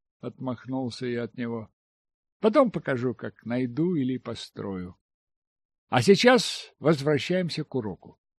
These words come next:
«Ну что опять не так?» произнес я и посмотрел на девушек, что до сих пор сидели пунцовые,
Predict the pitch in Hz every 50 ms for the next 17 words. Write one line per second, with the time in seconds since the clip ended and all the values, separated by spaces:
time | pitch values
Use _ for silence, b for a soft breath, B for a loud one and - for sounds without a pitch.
0 | _ _ _ _ _ _ _ _ _ _ _ _ _ 135 208 277 269 214 - -
1 | - 202 202 147 127 127 131 - _ 165 165 156 127 - _ 135 143 151 151 -
2 | _ - 160 135 107 - - - - - - - _ _ _ _ - 107 113 117
3 | 110 98 110 131 135 127 110 - - 131 139 143 135 127 - - 123 113 - -
4 | 123 120 107 - - 123 135 135 127 123 123 120 104 95 147 185 208 220 214 190
5 | - - - 190 - - - - - - - 143 143 110 95 123 160 160 - -
6 | 147 135 - _ _ - 151 160 147 131 - - 135 123 110 131 147 147 139 131
7 | - - _ - 123 117 104 - _ - - - 196 220 214 202 190 185 180 175
8 | 160